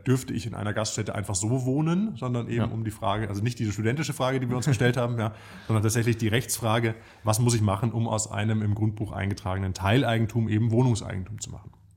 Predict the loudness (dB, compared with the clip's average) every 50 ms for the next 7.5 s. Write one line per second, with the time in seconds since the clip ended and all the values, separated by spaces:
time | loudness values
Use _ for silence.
0 | _ _ _ _ -2 0 2 2 2 2 2 4 4 2 2 0 0 0 0 2
1 | 2 2 2 0 0 0 -2 -6 -2 0 0 0 0 0 -2 -2 -2 -2 -2 -2
2 | -2 -4 -6 -6 -6 -6 -4 -4 -6 -6 -8 -8 -4 -2 -2 0 2 2 0 0
3 | -2 -6 -10 -14 -20 _ _ _ -4 -2 0 2 4 4 4 4 4 2 2 0
4 | -2 -2 -2 -2 0 0 0 0 0 0 -2 -2 -2 -2 -2 -2 -2 -2 -4 -4
5 | -4 -6 -10 -16 -8 _ 0 0 2 2 2 2 2 2 0 -2 -6 -10 -18 -20
6 | -6 -2 0 2 2 2 0 0 -4 -2 0 0 0 0 -2 -2 -2 -2 0 0
7 | 0 0 0 0 0 -2 -4 -8 -12 -18